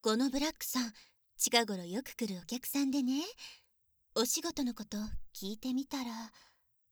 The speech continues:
なんとびっくり。いわゆる中の人、スタントマンなの。撮影の舞台裏とか、とっても楽しくて、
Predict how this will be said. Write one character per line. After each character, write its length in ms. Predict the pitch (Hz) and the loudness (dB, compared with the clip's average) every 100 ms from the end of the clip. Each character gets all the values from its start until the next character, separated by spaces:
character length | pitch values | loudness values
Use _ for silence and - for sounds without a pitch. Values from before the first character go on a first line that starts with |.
| _ _ - | _ _ -4
な 340 | 240 240 254 294 | 2 4 6 6
ん 80 | 285 | 4
と 200 | - 240 - | 2 0 2
び 140 | 285 277 | 2 2
っ 40 | _ _ _ | _ _ _
く 60 | - | -4
り。 160 | 262 427 466 - - - _ _ _ _ _ _ - | 2 6 6 4 -12 -20 _ _ _ _ _ _ -4
い 180 | 196 196 | -2 -2
わ 140 | 233 | -2
ゆ 220 | 247 254 | -2 -2
る 140 | 208 151 | -2 -4
中 300 | 175 254 320 | -6 -2 0
の 100 | 262 | 0
人、 240 | 247 - 262 - - - _ _ _ _ | -2 -6 -6 -6 -12 -20 _ _ _ _
ス 240 | - - - | -12 -10 -6
タ 100 | 240 | -4
ン 160 | 294 381 - | -4 -6 -2
ト 160 | 440 440 | 0 2
マ 200 | 440 403 | 2 2
ン 100 | 339 | 2
な 120 | 311 | 4
の。 220 | 285 285 _ _ _ _ _ _ _ _ _ _ _ _ _ _ _ _ _ _ - | 4 2 _ _ _ _ _ _ _ _ _ _ _ _ _ _ _ _ _ _ -4
撮 220 | 208 208 - | 2 2 2
影 180 | 220 247 | 0 2
の 140 | 233 220 | 2 0
舞 140 | 202 | -2
台 300 | - 240 247 | -4 -4 -2
裏 120 | 254 | -2
と 100 | 269 | -4
か、 120 | 269 214 220 - - _ _ - | -6 -6 -6 -10 -20 _ _ -2
と 100 | - | -2
っ 60 | - _ _ _ | -4 _ _ _
て 100 | - | -8
も 140 | 190 330 | -6 -4
楽 220 | 349 339 | -4 -2
し 100 | 392 | 0
く 140 | - 370 | 0 0
て、 300 | 311 311 | 0 0